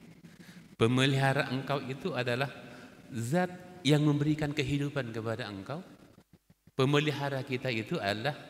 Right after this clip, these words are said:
zat yang memberikan segala sesuatunya kepada engkau. Dia harus kita puji. "Alladzi khalaqakum walladzina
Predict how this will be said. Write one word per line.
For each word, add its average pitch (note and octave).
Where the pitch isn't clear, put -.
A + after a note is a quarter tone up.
zat D3
yang C3
memberikan C3
segala A2+
sesuatunya G#2+
kepada G2
engkau. G2
Dia A#2
harus A2+
kita G#2
puji. G2+
"Alladzi G#2+
khalaqakum G2+
walladzina F#2+